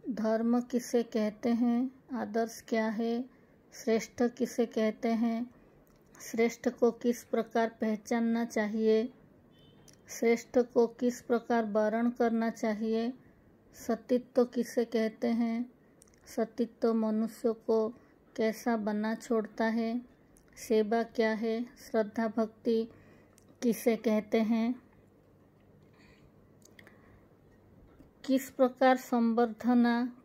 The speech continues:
करनी चाहिए, कैसे सुसंतान लाभ हो, पारिवारिक शांति की रक्षा करके किस प्रकार उन्नति लाई जाए?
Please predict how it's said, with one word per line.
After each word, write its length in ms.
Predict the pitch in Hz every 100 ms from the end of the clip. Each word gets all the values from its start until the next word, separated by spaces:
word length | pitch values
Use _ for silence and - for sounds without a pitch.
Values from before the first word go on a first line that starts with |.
| -
करनी 380 | 226 214 226
चाहिए, 680 | 233 - 220 208 226 220 233 - _ _ _ - _
कैसे 500 | 233 233 233 269 254
सुसंतान 840 | 247 - 233 - 247 233 233 226 220
लाभ 360 | 208 202 208
हो, 420 | 202 233 220 254 - - - _ _ -
पारिवारिक 640 | 214 220 240 240 247 247
शांति 480 | - 226 226 220 240
की 240 | - 240
रक्षा 460 | 233 208 - - 226
करके 600 | - 214 220 - 226 226 226 - - _ -
किस 240 | 247 247
प्रकार 460 | - 240 - 233 233
उन्नति 720 | - 233 226 226 226 240 233
लाई 360 | 208 202 214
जाए? 460 | 220 220 208 214 240